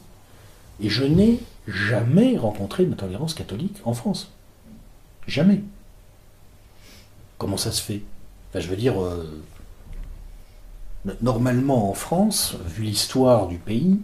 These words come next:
il existe historiquement une intolérance catholique. Normalement, je veux dire, là, je, il y a, il y a quoi, il y a deux, trois ans, j'ai été donner une conférence à l'Action française.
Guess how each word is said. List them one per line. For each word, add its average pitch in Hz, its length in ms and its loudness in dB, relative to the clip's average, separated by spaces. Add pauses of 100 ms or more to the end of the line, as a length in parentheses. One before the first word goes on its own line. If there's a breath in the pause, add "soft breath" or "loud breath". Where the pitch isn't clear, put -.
(220)
il 98 120 -4
existe 127 520 -2 (140)
historiquement 123 640 4
une 92 120 0
intolérance 87 500 -8
catholique. - 480 -12 (800 soft breath)
Normalement, 147 520 0
je - 140 -6
veux 101 60 0
dire, - 100 -8 (120)
là, 123 100 2
je, 98 120 -4 (140)
il 92 60 -8
y 92 40 -6
a, 87 100 -6 (200)
il - 80 -6
y - 20 -4
a - 60 -8 (240)
quoi, 98 140 -6
il 87 40 -12
y 95 40 -12
a - 20 -12
deux, 92 160 -10
trois 120 300 -4
ans, 233 100 6
j'ai 107 140 0
été 98 180 -6
donner 98 340 -2
une 127 180 0
conférence 113 760 -6 (360 soft breath)
à 90 80 -10
l'Action - 280 -8
française. - 540 0